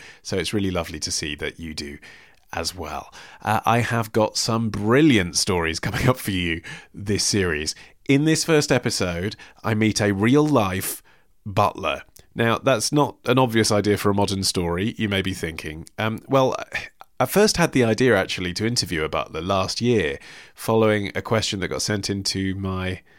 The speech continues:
other podcast, Answer Me This. It was from a guy called Tom in Edinburgh, and he wanted to know why it is butlers are so often depicted as being posh. Uh, it's episode three hundred thirty, if you want to find out what we said. Uh, but anyway,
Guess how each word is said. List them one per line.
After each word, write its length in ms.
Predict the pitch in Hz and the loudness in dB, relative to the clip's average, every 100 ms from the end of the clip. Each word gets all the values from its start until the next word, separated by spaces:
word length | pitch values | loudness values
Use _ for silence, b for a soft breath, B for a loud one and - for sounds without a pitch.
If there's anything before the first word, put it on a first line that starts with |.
| b b b _ 110 | b b b _ -4
other 240 | 95 87 | -2 -2
podcast, 680 | - 90 - 95 107 - - - | -2 -4 -2 -6 -4 -6 -6 0
Answer 400 | 107 110 - 95 | 0 0 -2 0
Me 140 | 92 | -2
This. 460 | 92 90 73 76 - | 0 0 0 -2 -2
It 80 | 117 | 0
was 160 | 117 123 | 2 2
from 140 | 147 | 2
a 60 | 147 | 4
guy 200 | 151 151 | 4 4
called 280 | - 131 127 | 0 -4 -2
Tom 380 | 143 127 110 | 0 2 2
in 160 | 107 107 | -2 0
Edinburgh, 540 | 110 101 90 76 76 - | 0 0 -2 -2 -2 -4
and 140 | 95 | -4
he 140 | 117 139 | -2 0
wanted 220 | 127 107 | 0 -2
to 100 | 104 | -4
know 180 | 92 90 | -4 -2
why 260 | 101 120 | -2 2
it 100 | 117 | 2
is 180 | 98 90 | 0 -2
butlers 480 | - 117 - 98 90 | 0 0 0 -4 -4
are 40 | |
so 260 | 87 113 113 | -4 0 0
often 260 | 107 - 90 | 0 -4 -10
depicted 580 | 87 87 - 78 76 - B B B - | -8 -10 -10 -10 -10 -12 B B B -8
as 200 | 98 92 | -6 -6
being 360 | 101 92 90 | -6 -6 -8
posh. 580 | - - 98 65 - - B B B B - | -12 -4 -4 -2 -6 -8 B B B B -20
Uh, 160 | 87 78 | -18 -16
it's 200 | 82 - | -12 -10
episode 400 | 80 - 87 80 | -10 -10 -10 -10
three 200 | - 82 | -8 -10
hundred 260 | 78 82 78 | -10 -14 -12
thirty, 380 | 65 64 78 - | -10 -10 -14 -18
if 100 | - | -18
you 80 | 80 | -16
want 140 | 76 76 | -14 -12
to 20 | |
find 140 | 73 | -10
out 80 | 73 | -10
what 120 | - | -12
we 80 | 82 | -10
said. 260 | - 69 - B B - | -8 -8 -12 B B -6
Uh, 140 | 82 | -2
but 120 | 123 | 0
anyway, 280 | 143 123 90 | 2 2 0